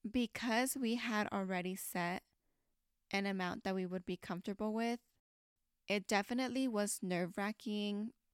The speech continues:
especially because the cash over appraisal is an additional cost that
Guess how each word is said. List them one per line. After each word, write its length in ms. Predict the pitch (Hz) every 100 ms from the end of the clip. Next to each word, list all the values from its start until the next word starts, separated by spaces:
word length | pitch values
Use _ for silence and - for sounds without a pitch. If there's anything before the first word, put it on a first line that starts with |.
| _
especially 720 | 233 233 - 202 233 277 285 285
because 880 | 277 247 - 226 202 180 190 - - _ _ _ _ _ _ _ -
the 240 | 208 226 -
cash 480 | - 233 262 302 -
over 360 | 208 208 233 -
appraisal 960 | 202 - - 190 190 - 226 233 254 - _ _ _ _ _ _ _ _ _
is 160 | 214 214
an 160 | 233 220
additional 540 | 208 214 - 277 262
cost 720 | - - 185 185 233 - - - _ _ _ _ _ _ _ _ _
that 280 | 190 208